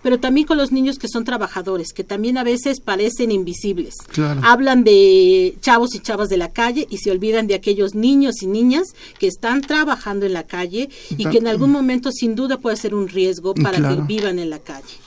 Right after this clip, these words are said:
Speaker 1: ¿no? Y de los cuales también se violentan sus derechos.
Speaker 2: Te pregunto lo mismo que le pregunté a Pedro, ¿qué opciones alternativas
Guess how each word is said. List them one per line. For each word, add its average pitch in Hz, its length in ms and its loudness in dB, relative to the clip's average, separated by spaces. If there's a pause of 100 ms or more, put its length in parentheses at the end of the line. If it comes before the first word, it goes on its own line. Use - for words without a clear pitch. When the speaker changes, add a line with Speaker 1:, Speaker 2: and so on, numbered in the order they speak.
(140)
Speaker 1:
¿no? 202 220 -10
Y 220 160 -4
de 196 120 4
los 185 200 -2
cuales 226 300 0
también 180 260 -4
se 190 120 -6
violentan 165 460 -8
sus 151 180 -18
derechos. - 520 -14 (400)
Speaker 2:
Te 175 100 2
pregunto 175 500 4
lo 170 100 6
mismo 160 280 4
que - 160 -2
le 135 140 0
pregunté 139 480 0
a 147 160 -2
Pedro, 143 400 -2 (480)
¿qué - 80 2
opciones 165 440 2
alternativas 143 1000 -2